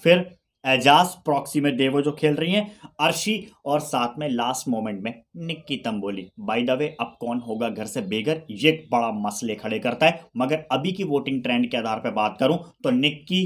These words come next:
हो रही हैं घर से बेघर। अब क्या है, क्या वोटिंग ट्रेंड आगे चलकर चेंज हो पाएगा या फिर नहीं, ये हमें कुछ पल का वक्त बता देगा। इंतजार करिए आने वाली अपडेट्स का, अपडेट सामने आते रहेंगे। हमारा काम है आपसे शेयर करना।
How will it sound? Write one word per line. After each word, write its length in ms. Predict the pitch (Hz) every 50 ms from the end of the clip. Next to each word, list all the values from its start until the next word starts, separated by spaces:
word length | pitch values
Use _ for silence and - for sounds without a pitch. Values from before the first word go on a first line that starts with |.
| 185 -
हो 180 | 139 135 139
रही 260 | 135 135 123 117 120 113
हैं 240 | 107 139 156 127
घर 140 | - 110 110
से 200 | 107 - - 139
बेघर। 500 | 123 104 101 98 95 92 87 139 143 - - - - _ _ _ _
अब 220 | 123 123 - - _
क्या 140 | - 160 165
है, 300 | 175 170 147 139 143 156 156 156 - - - - - _ _ _ _
क्या 140 | - 180 185
वोटिंग 400 | 180 165 160 160 156 160 156 156
ट्रेंड 240 | 151 147 151 160 156 -
आगे 280 | 123 131 135 131 147
चलकर 320 | 147 147 135 127 123 143 -
चेंज 280 | - - 131 131 120
हो 140 | 120 123 120
पाएगा 340 | 120 120 127 127 131 131 147
या 140 | 139 131 120
फिर 160 | 120 123 110
नहीं, 220 | 117 123 165 185
ये 100 | 196 233
हमें 360 | 214 - - 180 185 196 190
कुछ 200 | - 208 196 196
पल 240 | - - - - 120
का 140 | 120 - 160
वक्त 340 | 139 123 120 - - - 123
बता 260 | 92 101 95 - 101
देगा। 200 | 104 120 147 170
इंतजार 500 | 170 156 156 151 135 120 131 151 165 175
करिए 240 | 180 196 180 202 196
आने 180 | 180 170 170
वाली 220 | 170 170 170 170 165
अपडेट्स 360 | 156 123 120 147 165 165 -
का, 100 | - 196
अपडेट 240 | 113 107 127 147 143
सामने 280 | - 143 139 143 139
आते 160 | 135 127 127 139
रहेंगे। 180 | 131 151 156
हमारा 200 | 139 127 127 135
काम 220 | 135 - 127 120 127
है 60 | 131
आपसे 180 | 127 - -
शेयर 240 | 123 - - 131 143
करना। 360 | 143 - - 160 190 185 185